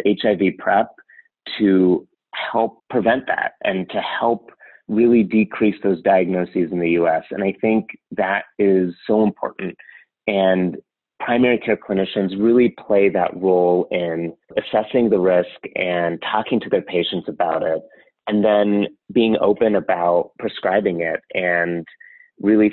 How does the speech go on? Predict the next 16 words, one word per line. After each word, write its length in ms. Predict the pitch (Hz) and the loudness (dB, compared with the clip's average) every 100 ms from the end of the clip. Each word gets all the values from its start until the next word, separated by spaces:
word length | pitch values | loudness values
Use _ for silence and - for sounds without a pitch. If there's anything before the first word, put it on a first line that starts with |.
| - | 0
feeling 360 | 98 95 92 90 | 2 2 2 -2
comfortable. 680 | - 95 - 92 - 107 92 | -2 -4 -4 -6 -6 -4 -2
And 180 | 92 90 | -2 -2
we 160 | 101 98 | 2 2
hope 360 | - 113 107 - | 2 0 0 0
that 380 | 104 90 85 82 - _ | 0 2 2 0 -4 _
some 160 | 107 98 | -2 -2
of 140 | 90 | 0
what 200 | 90 87 | 0 2
we 160 | 92 - | 2 0
outlined 540 | 90 92 92 87 90 | -2 -2 0 0 0
in 80 | 87 | -2
our 80 | 87 | -4
paper 320 | - 101 95 | -2 -2 0
can 240 | 92 101 90 | -2 -4 0
really 260 | 92 92 | 2 2